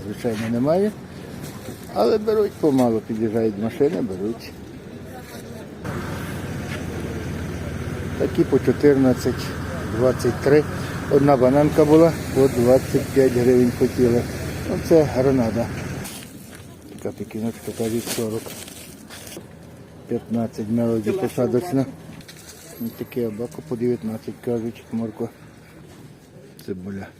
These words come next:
тринадцять, чотирнадцять. І перед самим чотирнадцятим рядом,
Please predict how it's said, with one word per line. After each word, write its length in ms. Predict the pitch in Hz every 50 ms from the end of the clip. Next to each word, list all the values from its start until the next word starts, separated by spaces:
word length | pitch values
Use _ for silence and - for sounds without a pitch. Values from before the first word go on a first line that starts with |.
| - -
тринадцять, 680 | - 98 95 90 107 113 117 - - 127 117 - - - - - - -
чотирнадцять. 840 | - 107 - - - 90 82 82 87 92 92 - - - 87 - - - - - - - - - - - - - - - - - - - - - - - - - - - - - - - - - - - - - - - - - 196 196
І 100 | 175 151
перед 480 | 123 - - - 135 131 135 131 - -
самим 440 | - - 127 123 123 120 117 117 107 - - - - - - - - - - - - - - - - - - - - - - - - - -
чотирнадцятим 880 | 131 - - 139 131 113 120 123 117 107 - 123 107 - 127 113 110 107 -
рядом, 480 | - 113 113 123 131 139 165 165 160